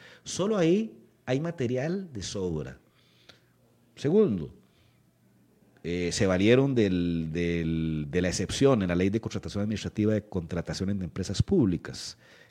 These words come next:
que es cuando un ente público puede contratar el o-, otro ejemplo. Por ejemplo, el proyecto de imágenes médicas de la Caja Costarricense de Seguro Social es contratado al ice. No hubo licitación, no hubo contratación administrativa, se aplicó la excepción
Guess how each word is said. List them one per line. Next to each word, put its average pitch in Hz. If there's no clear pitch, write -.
que 101
es -
cuando 98
un 92
ente 95
público 104
puede 82
contratar 78
el 113
o-, 131
otro 117
ejemplo. 95
Por 80
ejemplo, 90
el 90
proyecto 98
de 123
imágenes 120
médicas 107
de 80
la 76
Caja 98
Costarricense 110
de 85
Seguro 80
Social 117
es 95
contratado 82
al 95
ice. 117
No 95
hubo 95
licitación, 101
no 92
hubo 92
contratación -
administrativa, 90
se -
aplicó -
la 92
excepción 160